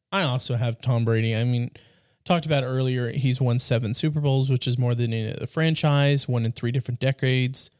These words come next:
By the start of next season, he'll be forty-four years old. No signs of stopping. He's got career, uh, he set career records with Tampa Bay in his first year.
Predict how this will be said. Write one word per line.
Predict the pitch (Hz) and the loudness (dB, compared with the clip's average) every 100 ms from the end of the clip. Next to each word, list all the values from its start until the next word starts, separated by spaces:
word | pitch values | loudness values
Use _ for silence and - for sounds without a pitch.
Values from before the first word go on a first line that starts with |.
| _ | _
By | - 127 131 | -20 -2 0
the | 123 | 0
start | - 135 | 2 2
of | 131 | 4
next | 127 - | 2 0
season, | - 127 143 147 | 0 0 2 2
he'll | 127 | 2
be | 127 123 117 _ _ _ _ _ _ - | 2 0 -2 _ _ _ _ _ _ -8
forty-four | 107 117 135 - 147 | 0 2 2 4 4
years | 147 143 139 | 6 6 4
old. | 127 135 180 - _ _ _ _ | 4 2 0 -8 _ _ _ _
No | 135 127 | 0 2
signs | - 131 127 | 4 2 4
of | 120 | 0
stopping. | - 120 120 131 147 160 - | 0 0 0 0 0 -4 -2
He's | - 131 | 0 2
got | 131 127 - | 2 -2 0
career, | 139 127 131 131 131 _ _ _ _ _ _ _ _ _ _ 170 | 0 2 2 2 0 _ _ _ _ _ _ _ _ _ _ -8
uh, | 147 50 | -4 -2
he | 117 139 139 | 0 2 2
set | - 135 | 2 0
career | - 143 139 | 2 2 4
records | 135 135 160 143 | 4 2 0 0
with | 131 | 0
Tampa | - 135 143 | 2 2 2
Bay | 131 | 2
in | 135 | 0
his | 127 - | -2 -4
first | - 127 - | -2 0 0
year. | 120 117 160 | 0 2 2